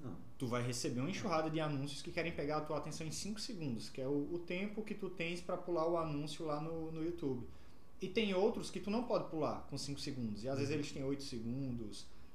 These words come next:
Speaker 2: dez segundos, então provavelmente essas empresas pagam mais também. Tu vai fazer o quê? Tu vai deixar de ver o vídeo dos gatinhos brincando?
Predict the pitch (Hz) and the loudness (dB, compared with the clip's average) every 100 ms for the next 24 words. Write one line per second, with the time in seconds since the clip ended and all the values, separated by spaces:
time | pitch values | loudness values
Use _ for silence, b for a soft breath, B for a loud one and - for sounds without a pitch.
0 | B 104 127 139 - 127 131 143 123 139 | B -4 2 2 2 -2 0 0 0 -2
1 | 151 175 180 180 175 175 196 190 190 196 | 2 4 4 4 0 0 -2 -2 -4 -2
2 | 196 - 180 185 196 - 190 208 208 135 | -2 -2 0 0 -2 0 2 2 2 0
3 | 131 139 120 175 165 165 147 147 - 113 | -2 -4 -4 -2 -2 0 0 -2 -2 -6
4 | - B B B - - 139 147 143 127 | -6 B B B -8 -2 0 4 4 4
5 | 117 110 123 131 - 127 123 123 123 120 | 0 -2 0 2 2 2 2 2 -2 0
6 | 135 113 120 120 117 120 113 123 123 123 | 0 0 0 0 -2 -4 -2 -2 -2 -2
7 | 110 113 - 170 139 | -2 -4 -2 -2 -2